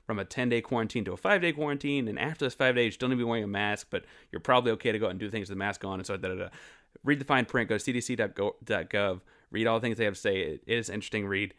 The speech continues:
But in relation to the N F L and N B A, what they've done is apply that same standard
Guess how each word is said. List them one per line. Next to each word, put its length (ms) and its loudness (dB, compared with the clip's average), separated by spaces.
But 380 8
in 140 2
relation 300 4
to 100 -8
the 220 0
N 80 2
F 120 -2
L 120 0
and 280 -2
N 140 -2
B 240 -2
A, 380 -2
what 200 0
they've 260 4
done 180 2
is 140 2
apply 360 0
that 180 2
same 340 0
standard 800 -2